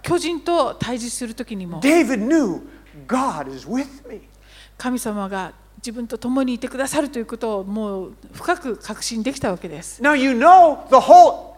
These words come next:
Speaker 2: Israeli army, they had the same Bible.
Speaker 1: えー、彼のそばにいた、あの、イ-、イ-、イスラエルの大軍、軍隊もみんな、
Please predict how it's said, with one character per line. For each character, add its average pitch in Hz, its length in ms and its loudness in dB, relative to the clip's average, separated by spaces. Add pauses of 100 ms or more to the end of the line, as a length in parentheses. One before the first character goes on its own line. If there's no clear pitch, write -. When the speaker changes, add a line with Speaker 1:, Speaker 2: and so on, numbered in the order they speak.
Speaker 2:
Israeli 247 580 0
army, 311 440 4 (160)
they 330 200 8
had 302 140 6
the 226 80 -2
same 262 480 2
Bible. 320 600 0 (760)
Speaker 1:
え 208 280 -8
ー、 208 80 -14
彼 247 400 0
の 220 240 -6
そ - 120 -12
ば 240 120 -4
に 214 100 -6
い 208 60 -10
た、 247 360 -2
あ 226 80 -8
の、 214 140 -8
イ-、 220 60 -6 (240)
イ-、 277 80 -10 (100)
イ 247 60 -6
ス 294 120 -8
ラ 311 100 0
エ 311 40 -2
ル 254 80 -6
の 220 80 -4
大 233 260 -6
軍、 226 360 -8 (320)
軍 277 220 -2
隊 196 200 -6
も 262 220 -2
み 240 160 -4
ん 330 100 -4
な、 330 240 -2